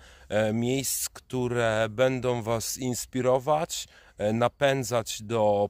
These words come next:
pozytywnego działania, e, no i przede wszystkim ładować wasz wewnętrzny akumulator. E, miejsce, w którym jestem,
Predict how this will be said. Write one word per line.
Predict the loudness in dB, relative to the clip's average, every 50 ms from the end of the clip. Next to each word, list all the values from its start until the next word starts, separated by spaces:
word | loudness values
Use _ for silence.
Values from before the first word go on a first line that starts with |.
| _ -4
pozytywnego | -4 -2 -2 -2 -4 -10 -8 -8 -8 -6 -4 -2 -2 -2 -2 -2 -4
działania, | -2 0 0 2 4 4 4 4 2 0 0 2 0 0 -2 -6 -20 -20 -20 -16 -8 -2
e, | 0 2 2 2 2
no | 0 -2
i | -2 -4
przede | -6 -6 -6 -6 -6 -4
wszystkim | -2 -2 -2 -2 -4 -4 -2 0 0 0 0 -2 -4 _ _ -20 _ _ _ _ -4
ładować | 0 4 4 4 4 4 4 2 2 2 2 0 0 0 -2 -4 -4 -6 -8
wasz | -10 -8 -2 -2 -2 -2 -2 -4 -8 -8 -8 -10 -10
wewnętrzny | -8 -6 0 2 2 2 2 0 0 2 2 0 0 -2 -2 -2 -2 -2 -2 -2 -2 -4 -6 -6
akumulator. | -8 -8 _ -8 -6 -4 -2 0 0 0 2 2 2 0 0 -2 -4 -4 -4 -4 -4 -8 -12 -14 -14 -14 -14 -14 -12 -6 0
E, | 2 2 4 4 2 0 -2 _ -20 -18 -18 -18 -20 _ -8 -2
miejsce, | 0 0 2 2 0 -2 -4 -6 -6
w | -8
którym | -6 -4 -2 0 0 2
jestem, | 2 2 2 2 0 -2 0 0 0 0 -2